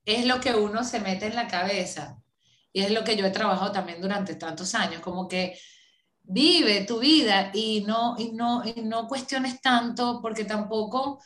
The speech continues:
uno piensa que la vida de uno es, eh, la del vecino es la mejor.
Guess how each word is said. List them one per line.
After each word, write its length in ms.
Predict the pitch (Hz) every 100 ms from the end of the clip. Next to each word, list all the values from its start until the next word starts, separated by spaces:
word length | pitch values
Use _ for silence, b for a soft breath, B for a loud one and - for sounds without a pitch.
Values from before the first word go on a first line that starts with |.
| B B B
uno 200 | 214 220
piensa 280 | 254 254 277
que 100 | 269
la 140 | 202 190
vida 260 | 185 220
de 80 | 220
uno 580 | 190 196 226 226 - _ _ _
es, 260 | 190 190 190
eh, 240 | 190 180 190
la 180 | 202
del 100 | 196
vecino 380 | 196 196 220 214
es 60 | 254
la 120 | 247
mejor. 580 | 190 190 214 185 - -